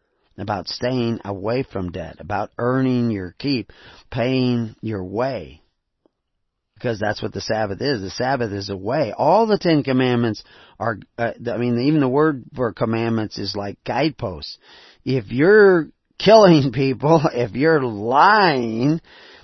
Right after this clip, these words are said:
if you're coveting your neighbor's goods, if you're desiring benefits at the expense of your neighbor, you're off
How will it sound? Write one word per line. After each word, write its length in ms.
if 260
you're 220
coveting 640
your 140
neighbor's 580
goods, 500
if 80
you're 120
desiring 760
benefits 560
at 140
the 100
expense 560
of 140
your 140
neighbor, 480
you're 320
off 320